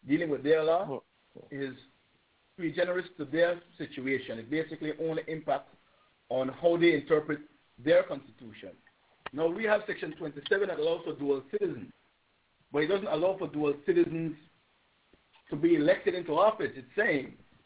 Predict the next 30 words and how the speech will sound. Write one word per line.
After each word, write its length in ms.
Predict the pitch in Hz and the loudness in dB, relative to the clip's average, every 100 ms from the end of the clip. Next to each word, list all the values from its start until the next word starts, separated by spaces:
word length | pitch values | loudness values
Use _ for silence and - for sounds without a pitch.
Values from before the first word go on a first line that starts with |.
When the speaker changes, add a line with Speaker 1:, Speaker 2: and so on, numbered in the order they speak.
| - | -10
Speaker 1:
and 80 | 127 | 0
I'll 120 | 151 | 2
read 180 | 165 240 | 2 0
it 60 | 240 | -2
for 120 | 143 110 | 0 0
you, 140 | 92 - _ - _ _ _ | -2 -10 _ -20 _ _ _
"A 80 | - 151 | -6 0
citizen 240 | 247 233 | 2 4
of 160 | 226 165 | 2 2
Belize 240 | 190 202 | 0 4
by 140 | 165 147 | 4 4
birth 280 | 185 196 | 2 2
or 80 | 196 | 2
descent 360 | 160 - 165 170 | -2 -2 -2 0
who 120 | 185 | -2
acquires 400 | - - 190 170 | 0 2 2 0
the 40 | 170 | -6
citizenship 320 | 175 151 170 | -10 -6 -2
of 100 | 135 170 | 0 0
any 120 | 175 | 0
other 180 | 175 175 | -2 -2
country 380 | - 160 165 | -4 -4 -2
may, 360 | 160 196 165 156 - _ _ _ _ - | 0 4 4 2 -4 _ _ _ _ -6
if 100 | 147 | 2
the 100 | 156 | 2
laws 280 | 165 196 202 | 4 0 0
of 60 | |
the 120 | 156 165 | -4 -4
other 140 | 185 | -6
country 280 | - 175 | -6 -8